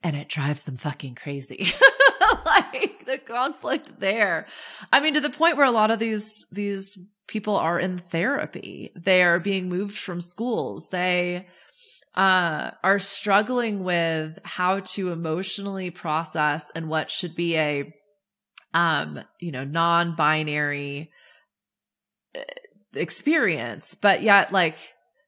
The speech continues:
we, we process emotion the way we process emotion. And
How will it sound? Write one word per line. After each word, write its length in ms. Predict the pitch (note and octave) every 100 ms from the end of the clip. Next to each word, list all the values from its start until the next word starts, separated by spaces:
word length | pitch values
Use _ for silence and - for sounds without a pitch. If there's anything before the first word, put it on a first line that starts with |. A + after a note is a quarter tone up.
| _ _ _ _ _ _ _ _ _ _ _ _ _
we, 320 | - D#3+ F#3 F#3+
we 260 | F3 F3+
process 640 | F3 F3 F3 F3 F3 D#3+
emotion 800 | E3 D3 D3 D3+ F#3+ F#3+ F#3+ G3 D3
the 140 | D3
way 200 | C3+ C3+
we 120 | C#3+
process 540 | C#3 - C3+ A#2+ B2+ B2+
emotion. 640 | A#2 A#2 - - - - -
And 760 | D#3+ D3+ D3+ D3 C#3+ C#3 C#3 -